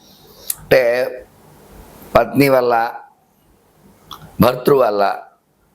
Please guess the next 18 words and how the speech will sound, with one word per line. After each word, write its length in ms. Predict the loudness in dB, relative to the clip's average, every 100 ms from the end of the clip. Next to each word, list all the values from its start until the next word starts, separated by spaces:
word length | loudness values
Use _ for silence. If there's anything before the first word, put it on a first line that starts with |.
| _ _ _ -2
ఎట్లాంటి 480 | 2 2 0 -2 -4
ఇబ్బందులు 360 | -2 -2 -2 -8
ఉన్నా 140 | -4 -4 -2
సరే, 180 | -2 -2 -8 _ _ _ _ _ _ _ _ _ -4
అటువంటి 320 | 0 -2 0 -2 -2
ఇబ్బందుల 340 | -2 -2 -4 -6
నుంచి 140 | -6 -4 -2
కూడా 200 | 0 -2 -4 -8 _ _ _ _ _ _
బయటపడే 760 | -2 0 0 0 0 0 0 -2 0 0
యోగం 280 | 0 -4 -12 -18 _ _ _ _ -4
ఖచ్చితంగా 580 | -4 -2 -4 -4 -2 -6 -6
శుక్రానుగ్రహం, 800 | -2 0 0 -4 -6 -4 -4 -6 -16
శుక్రబలం 500 | -2 0 0 -2 -4 -6
వల్ల 140 | -6 -6
మాత్రమే 440 | -8 -6 -6 -4 -6 -8 _ _ _ _ -6
వస్తూ 300 | -4 -4 -6
ఉంటాయి. 280 | -6 -10 -12 -14 _ _ _ _ _ _ _ _ _ _ -20 -20 -20 -20 -10 0
అలాగే 360 | 2 2 0